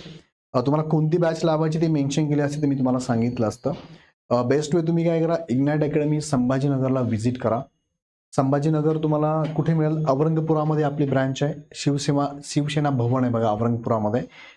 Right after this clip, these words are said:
शिवसेना भवनामध्येच आपली ब्रँच आहे, जाऊन व्हिजिट करा, ते तुम्हाला पूर्ण गाईड करतील. पुण्यामध्ये पण तुम्हाला आपली ब्रँच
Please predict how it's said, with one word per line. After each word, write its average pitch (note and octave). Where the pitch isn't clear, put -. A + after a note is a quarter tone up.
शिवसेना D3+
भवनामध्येच B2+
आपली B2+
ब्रँच A#2+
आहे, D3+
जाऊन C3+
व्हिजिट B2+
करा, B2+
ते D3+
तुम्हाला C#3
पूर्ण B2+
गाईड A2+
करतील. A#2+
पुण्यामध्ये F3
पण F3
तुम्हाला E3+
आपली D#3+
ब्रँच D3